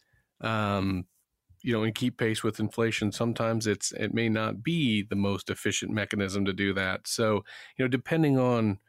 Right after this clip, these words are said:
you know, how much they need the death benefit or the protection aspects of the life insurance,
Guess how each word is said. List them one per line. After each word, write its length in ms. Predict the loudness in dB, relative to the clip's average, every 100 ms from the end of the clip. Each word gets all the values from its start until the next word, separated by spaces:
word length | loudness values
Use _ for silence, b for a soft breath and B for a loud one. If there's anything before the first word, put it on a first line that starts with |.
| b b b -2
you 140 | 0
know, 120 | 2 2
how 180 | 2
much 300 | 4 4 2
they 180 | 0 2
need 400 | 6 6 4 0 -4
the 140 | -4
death 340 | 0 -2 -2 -2
benefit 400 | -2 0 -2 -2
or 80 | -4
the 80 |
protection 640 | -2 -2 0 -4 -2 -2 -2
aspects 680 | -2 -6 -6 -4 -4 -8 -8
of 140 | -6 -2
the 80 |
life 300 | -2 -4 -6
insurance, 600 | -6 -4 -2 -2 -2 -6